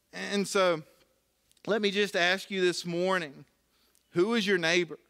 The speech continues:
And how can we shine brightly for Christ?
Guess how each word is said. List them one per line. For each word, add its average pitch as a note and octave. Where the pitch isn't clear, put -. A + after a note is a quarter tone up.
And C#3+
how F3+
can G3
we E3+
shine E3
brightly C#3
for B2
Christ? -